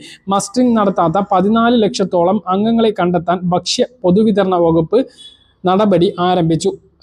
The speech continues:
റേഷനിംഗ് ഇൻസ്പെക്ടർമാർ വീടുകളിലെത്തി ഇതിന്റെ കാരണം കണ്ടെത്താൻ വകുപ്പിന്റെ ഉന്നതതല യോഗം തീരുമാനിച്ചു. എന്നിട്ടും നടപടി സ്വീകരിക്കാത്തവർക്ക് നോട്ടീസ് നൽകി മസ്റ്ററിംഗ് നടത്താൻ ആവശ്യപ്പെടും.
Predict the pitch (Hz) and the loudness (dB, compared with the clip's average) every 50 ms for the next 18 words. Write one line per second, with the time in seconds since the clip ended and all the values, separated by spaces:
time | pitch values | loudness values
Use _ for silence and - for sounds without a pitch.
0 | - 196 214 233 233 - 269 254 262 254 233 - 202 - - - - 214 190 190 | -2 0 0 2 2 2 0 2 0 0 0 -4 -8 -8 -6 -4 -4 -2 0 0
1 | 170 165 175 214 - - 196 190 202 208 208 233 226 233 214 208 190 160 151 - | 0 0 0 0 -2 -2 0 2 2 4 2 2 2 2 2 2 2 0 0 0
2 | 180 233 262 - - - - - - - - - - - 214 214 202 240 240 233 | -2 -2 -2 -4 -10 -20 -20 -20 -20 -20 -20 -20 -4 0 0 2 4 4 4 2
3 | 247 247 240 - 196 185 190 196 214 226 233 226 - - 202 185 185 170 151 - | 2 0 0 -2 0 0 0 0 0 0 -2 -2 -4 -4 -2 -2 0 -2 0 0
4 | 175 202 226 - - _ _ - 190 196 202 208 220 208 - 247 226 202 180 190 | -2 -2 -2 -6 -12 _ _ -2 0 2 2 2 0 -2 0 -2 0 2 2 2
5 | 196 196 - - 196 202 220 226 247 226 247 233 233 226 220 208 147 180 175 175 | 0 -2 -2 -2 0 0 2 2 2 2 2 2 2 2 0 0 0 0 0 0
6 | 156 160 185 185 - - 196 180 175 175 170 165 165 165 160 151 - 175 - - | 0 0 -4 -4 -4 -4 -2 0 0 0 0 0 0 0 -2 0 -2 -4 -4 -6
7 | - _ _ _ _ _ _ 190 180 180 180 180 170 - 185 190 - - 190 185 | -16 _ _ _ _ _ _ 0 2 2 2 2 2 0 -2 -4 -2 -4 -2 0
8 | 185 180 185 185 190 190 196 190 - - - 202 202 202 196 220 214 220 214 226 | 2 2 2 2 2 0 0 -2 -4 -8 -4 -2 -2 0 2 2 0 0 0 0
9 | 208 202 202 208 180 170 165 151 - 226 240 233 - _ _ _ 185 185 185 180 | 0 0 0 0 0 0 -2 -2 -2 -4 -4 -4 -6 _ _ _ -2 -2 -2 -2
10 | - 247 233 - - 208 185 170 170 170 185 190 185 170 175 190 175 - - 233 | -2 -4 -4 -2 -2 0 0 2 2 2 2 0 0 -2 -4 -4 -4 -4 -2 0
11 | 208 214 202 - 190 190 180 175 170 165 175 165 165 170 170 175 170 175 185 185 | 0 0 -2 -2 -2 -2 -2 0 0 0 0 0 0 0 0 0 0 2 2 2
12 | - 208 170 160 165 175 196 | 0 0 0 2 0 0 0